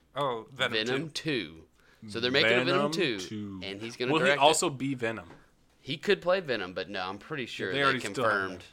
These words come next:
Speaker 2: I'm pretty sure Tom Hardy posted
Speaker 3: Oh, they brought
Speaker 2: about
Speaker 3: it back.
Speaker 2: Andy
Speaker 3: Okay.
Speaker 2: directing it, so that'd be, that'd be crazy if they're like, "Yeah, I'm directing it, but you're no longer in it."
Speaker 1: I think he's a good name to put behind that movie.
Speaker 2: Yeah,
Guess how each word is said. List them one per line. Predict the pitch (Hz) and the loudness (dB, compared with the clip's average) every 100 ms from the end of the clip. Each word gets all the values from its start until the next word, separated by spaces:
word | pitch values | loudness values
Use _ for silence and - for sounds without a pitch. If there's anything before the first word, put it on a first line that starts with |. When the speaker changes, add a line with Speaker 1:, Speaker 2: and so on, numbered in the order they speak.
| - | -6
Speaker 2:
I'm | 113 | -4
pretty | 117 139 | -4 -6
sure | 117 101 | -6 -6
Tom | 117 98 | -4 -6
Hardy | 87 98 92 82 | -2 -4 -4 -8
posted | - 110 95 | -10 -4 4
Speaker 3:
Oh, | 160 | 6
they | 147 | 8
brought | 131 117 | 6 4
Speaker 2:
about | 113 104 | 4 0
Speaker 3:
it | |
back. | 92 | -2
Speaker 2:
Andy | 87 85 | -8 -12
Speaker 3:
Okay. | 82 - | -16 -10
Speaker 2:
directing | 98 90 87 - 87 | -6 -6 -6 -8 -10
it, | 69 - - | -10 -14 -12
so | 80 | -10
that'd | 87 95 | -8 -8
be, | 92 82 _ _ _ | -10 -16 _ _ _
that'd | 104 | -12
be | 98 | -12
crazy | - 107 90 | -8 -8 -8
if | 92 | -8
they're | 98 | -2
like, | 104 110 | -2 2
"Yeah, | 180 | 0
I'm | 175 | 2
directing | 156 160 160 139 | 2 2 2 -2
it, | 120 - | -6 -6
but | 104 98 _ - | -10 -10 _ -18
you're | 98 95 80 | -14 -12 -12
no | 92 | -16
longer | 90 90 58 | -16 -16 -14
in | 62 | -16
it." | - _ - - | -18 _ -10 -6
Speaker 1:
I | |
think | 190 269 | -4 -6
he's | - 113 | -12 -14
a | |
good | 107 107 104 | -14 -14 -12
name | 104 104 | -12 -14
to | 110 | -20
put | - 101 | -18 -16
behind | 98 107 95 | -14 -14 -16
that | 95 95 | -20 -20
movie. | 101 104 - - | -20 -20 -16 0
Speaker 2:
Yeah, | 240 139 | 4 4